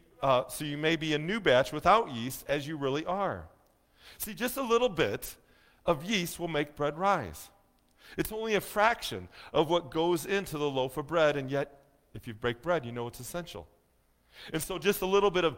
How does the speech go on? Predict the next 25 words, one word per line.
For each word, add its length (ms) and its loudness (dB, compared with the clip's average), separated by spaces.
bad 360 4
yeast 480 -8
will 140 -6
spoil 480 -4
the 120 -8
entire 360 -4
loaf. 360 -6
Discipline 640 -4
is 200 -2
necessary 1000 -2
because 340 2
a 60 8
little 320 8
bit 200 4
of 80 2
neglected 600 0
sin 320 -4
in 120 -2
the 80 -4
church 640 -6
can 180 -6
ruin 280 -4
the 80 -6
entire 320 -6
congregation. 640 -6